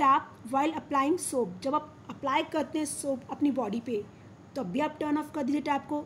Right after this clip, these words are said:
इससे भी आप सेव कर सकते हैं वाटर को। Turn off tap after each use। हर एक यूज़ के बाद आप टैप को टर्न ऑफ करिए, ऑन रहेगा तो वाटर वेस्ट होगा।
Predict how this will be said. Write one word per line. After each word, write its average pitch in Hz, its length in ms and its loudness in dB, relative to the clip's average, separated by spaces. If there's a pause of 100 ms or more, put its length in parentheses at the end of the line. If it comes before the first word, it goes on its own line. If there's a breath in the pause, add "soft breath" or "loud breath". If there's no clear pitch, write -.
(140)
इससे 269 240 -4
भी 269 80 2
आप 320 220 0
सेव 302 180 -2
कर 302 80 0
सकते 302 260 -6
हैं 302 80 2
वाटर 285 360 0
को। 302 100 0 (1040)
Turn 320 280 6
off 427 120 2 (160)
tap 285 240 6 (340)
after 370 300 0 (260)
each 466 200 6
use। 240 340 4 (720)
हर 349 180 8
एक 453 180 6
यूज़ 302 220 6
के 320 100 0
बाद 277 280 0 (160)
आप 269 260 2 (760)
टैप 262 280 0
को 381 120 6 (160)
टर्न 269 180 2
ऑफ 247 200 -2
करिए, 190 360 -4 (1400)
ऑन 285 240 4
रहेगा 320 360 0
तो 320 240 -2 (120)
वाटर 269 260 0 (340)
वेस्ट 311 280 -2
होगा। 330 260 2